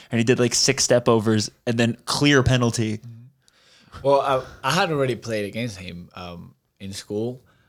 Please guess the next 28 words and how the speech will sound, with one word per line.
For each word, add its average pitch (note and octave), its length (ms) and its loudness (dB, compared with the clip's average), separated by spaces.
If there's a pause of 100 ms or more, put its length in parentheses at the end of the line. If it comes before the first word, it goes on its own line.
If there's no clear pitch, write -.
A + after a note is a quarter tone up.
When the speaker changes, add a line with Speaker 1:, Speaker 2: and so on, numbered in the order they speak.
(260)
Speaker 2:
um, F#2+ 300 -10
so - 140 -10
I A#2+ 60 0
already C#3 300 -2
knew A#2 260 -6
a G2+ 40 -6
little G#2+ 220 -4
bit F#2 120 -8
about F2+ 300 -10
him. F#2 160 -14
I - 20 -12
already F#2 220 -12
knew, F#2 320 -16 (340)
um, D#2+ 240 -18
him G2 240 -10
as E2+ 140 -14
a E2+ 40 -18
player, F2+ 440 -12
and E2+ 100 -14
then F2 300 -16
I F2 80 -14
already F2+ 200 -14
knew F#2 120 -14
he F#2+ 100 -10
was F#2 140 -12
a - 20 -16
good F#2+ 220 -14
player. F2 400 -12